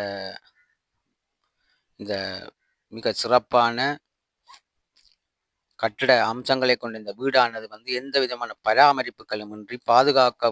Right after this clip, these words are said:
பாதுகாப்பதற்கான இந்த முன்னெடுப்புகளும் அங்கே மேற்கொள்ளப்படாமல் தான் இன்றைக்கும் இருக்கிறது. ஒரு வேதனையான விஷயம். மிக பிரமாண்டமான ஒரு அழகிய ஒரு கட்டிட அம்சங்களை கொண்ட இந்த வீடு,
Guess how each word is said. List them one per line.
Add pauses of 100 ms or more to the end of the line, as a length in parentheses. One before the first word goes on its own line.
பாதுகாப்பதற்கான
இந்த (120)
முன்னெடுப்புகளும்
அங்கே (140)
மேற்கொள்ளப்படாமல்
தான் (460)
இன்றைக்கும்
இருக்கிறது. (120)
ஒரு
வேதனையான
விஷயம். (1160)
மிக
பிரமாண்டமான
ஒரு
அழகிய
ஒரு (1000)
கட்டிட
அம்சங்களை
கொண்ட
இந்த
வீடு,